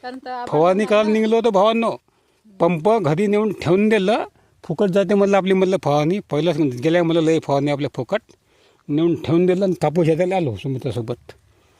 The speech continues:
Speaker 1: काही
Speaker 2: खराब
Speaker 1: डोक्याला
Speaker 2: गोष्ट.
Speaker 1: बांधलंच नाही आज, कारण तर
Speaker 2: हम्म.
Speaker 1: घामच खूप येत आहे सर रे.
Speaker 2: तुम्ही आणलं नाही डोक्याचा?
Speaker 1: कारण तर बांधलंच नाही आणलं पण.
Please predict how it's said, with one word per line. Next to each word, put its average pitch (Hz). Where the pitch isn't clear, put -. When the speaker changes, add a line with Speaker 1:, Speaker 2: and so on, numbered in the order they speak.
Speaker 1:
काही 214
Speaker 2:
खराब 226
Speaker 1:
डोक्याला 254
Speaker 2:
गोष्ट. 233
Speaker 1:
बांधलंच 240
नाही 247
आज, 285
कारण 143
तर 143
Speaker 2:
हम्म. 127
Speaker 1:
घामच 311
खूप 339
येत 330
आहे 269
सर 262
रे. 233
Speaker 2:
तुम्ही 185
आणलं 202
नाही 233
डोक्याचा? 196
Speaker 1:
कारण 262
तर 269
बांधलंच 311
नाही 359
आणलं 320
पण. 277